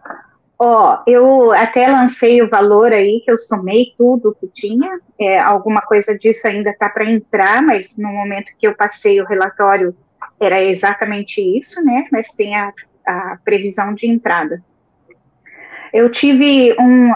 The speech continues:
desde o dia que eu comecei, né, no, no, no exatamente, eu fui aplicando passo a passo, então quando você pediu pra gente vender, eu vendi, é, e fui seguindo tudo conforme era. É, já tive mais de quatro mil e meio de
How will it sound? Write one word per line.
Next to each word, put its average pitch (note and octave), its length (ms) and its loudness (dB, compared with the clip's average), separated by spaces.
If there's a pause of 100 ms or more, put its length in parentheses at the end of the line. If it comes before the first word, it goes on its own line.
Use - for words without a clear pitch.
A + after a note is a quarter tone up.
(100)
desde D4 280 0
o D#4 80 2
dia C#4+ 380 2
que - 80 -2
eu A#3+ 80 2
comecei, A3+ 560 -2
né, A#3+ 180 0
no, A3+ 320 -2
no, G3 300 -14
no A3+ 180 0
exatamente, A3 720 -2
eu F#3 60 -10
fui - 180 0
aplicando A#3+ 580 0
passo G3+ 320 -6
a - 60 -2
passo, D#4 560 -4
então G#3 220 -12
quando A3 260 -2
você G#3+ 400 -2
pediu A3 260 0
pra A3 140 -2
gente G#3+ 320 -2
vender, G3+ 280 -4
eu G3 120 -4
vendi, B3+ 680 -2 (400)
é, F#3+ 280 2
e A3 60 4
fui A3 180 0
seguindo A3 460 -4
tudo A#3 560 0
conforme A#3 540 -2
era. F3+ 260 -2 (460)
É, G3 480 2
já A#3 120 -4
tive A#3+ 400 0
mais B3 340 2
de - 80 -14
quatro C4 380 -2
mil A3+ 380 2
e A3+ 60 0
meio A3+ 420 0
de C#4+ 300 -4